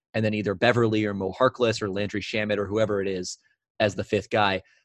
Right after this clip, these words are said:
But I think until the last six, seven minutes of the game, I do like the idea of staggering those two groups, you know, letting Kawhi and Paul George kind of do their thing. Maybe you give them three, four minutes in, in each half to play without the other guy,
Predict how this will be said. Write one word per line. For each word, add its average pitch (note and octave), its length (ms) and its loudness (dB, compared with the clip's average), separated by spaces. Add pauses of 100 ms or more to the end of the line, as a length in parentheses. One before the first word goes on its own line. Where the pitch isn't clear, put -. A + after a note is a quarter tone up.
But C3 100 6
I B2 80 8
think C#3 400 4
until B2 440 4
the A#2 100 2
last G#2+ 560 0 (520)
six, - 460 -6
seven G2+ 320 0
minutes G#2+ 260 -2
of G#2 60 -2
the F#2+ 80 -4
game, A2+ 360 0 (440)
I A#2+ 80 4
do C#3 300 6
like B2 320 2
the A2+ 160 0
idea G#2+ 260 2
of F2+ 80 -6
staggering G2+ 760 -2 (300)
those G2+ 360 0
two A#2 260 0
groups, F#2+ 460 -6
you G#2 160 -6
know, F#2 80 -6
letting A2 320 0 (320)
Kawhi B2 320 4
and B2 100 0
Paul A#2+ 160 2
George A2+ 280 -2
kind A2+ 140 -4
of G#2 60 -4
do G#2+ 100 -4
their A2 160 0
thing. D3 220 -2
Maybe C3 180 0
you B2+ 120 2
give A2+ 240 0
them A2 220 0 (720)
three, B2+ 220 -2
four A#2 260 2
minutes A2 460 -2
in, A2+ 140 -4
in A2 160 -2
each G#2+ 160 -4
half G#2 280 0
to A2 60 -4
play A2 260 0
without G#2 360 0
the G#2 120 0
other G2+ 180 0
guy, G2 380 -2